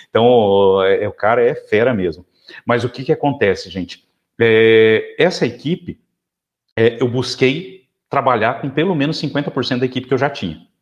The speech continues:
A equipe que eu tinha antes era uma equipe próxima de nove pessoas, né? No, é, eram nove, nove pessoas. Hoje eu tô chegando a quase vinte. Então, nós temos uma equipe já, né, a mais que o dobro. Mas o que que acontece? Eu tinha lá um servente, por exemplo, um ajudante de obra, né,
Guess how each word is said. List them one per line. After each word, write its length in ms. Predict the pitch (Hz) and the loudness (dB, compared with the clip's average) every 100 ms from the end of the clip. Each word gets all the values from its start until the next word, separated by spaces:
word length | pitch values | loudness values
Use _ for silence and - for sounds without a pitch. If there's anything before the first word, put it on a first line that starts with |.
| _ _ - - | _ _ -10 -6
A 40 | |
equipe 240 | 113 123 | -6 -4
que 60 | 135 | 0
eu 60 | 113 | 0
tinha 260 | 123 113 | 0 0
antes 240 | 107 131 127 | 0 -2 -2
era 100 | 107 | -2
uma 100 | 95 | -2
equipe 260 | - 110 | -4 -8
próxima 400 | - 107 120 160 | 0 0 0 -2
de 80 | 139 | -4
nove 320 | 139 131 131 | 2 2 0
pessoas, 560 | - 90 - 113 113 98 | -4 -6 -4 -4 -4 -6
né? 220 | 95 101 | -4 -4
No, 340 | 92 95 87 | -4 -4 -4
é, 140 | 107 107 - | -4 -4 -4
eram 200 | 196 233 | -4 0
nove, 260 | 131 123 - | 2 0 0
nove 220 | 127 - | -4 -2
pessoas. 420 | 117 - 98 92 - - - - | -6 -2 -4 -4 -10 -20 -20 -2
Hoje 320 | 131 139 160 180 | 2 4 4 0
eu 40 | |
tô 60 | - | -4
chegando 280 | - 120 | -4 -2
a 20 | 131 | -2
quase 200 | 123 135 | -2 -2
vinte. 540 | 117 - - - _ _ _ _ - | -2 -4 -8 -14 _ _ _ _ -8
Então, 280 | 98 90 90 | -8 -4 -4
nós 160 | 104 - | -4 -2
temos 180 | 104 | -2
uma 80 | 113 | -2
equipe 320 | 113 101 98 | -2 -4 -4
já, 240 | 98 90 107 | 0 0 2
né, 240 | 131 135 | 0 -2
a 80 | 107 | -2
mais 240 | 92 95 - | -2 -2 -2
que 80 | |
o 40 | 113 | -4
dobro. 420 | 98 98 82 85 _ - - | 0 0 0 -8 _ -20 -10
Mas 880 | - 113 117 120 120 117 117 113 - | -2 0 2 2 2 2 2 0 -4
o 80 | - | -10
que 120 | - | -6
que 80 | 160 | -4
acontece? 500 | 170 160 - 95 95 | -2 -2 2 0 0
Eu 80 | 113 | -4
tinha 240 | 151 170 | -4 -2
lá 180 | 113 127 | 0 0
um 60 | 139 | -2
servente, 640 | - 160 104 101 147 - | -2 -2 -2 -4 -4 -6
por 160 | - 90 | -6 -6
exemplo, 320 | 82 117 - | -6 -8 -8
um 140 | 95 | -6
ajudante 640 | 90 90 90 92 135 - - | -4 -6 -6 -6 -6 -10 -8
de 100 | 85 | -2
obra, 320 | 110 127 | 0 0
né, 120 | 107 | -4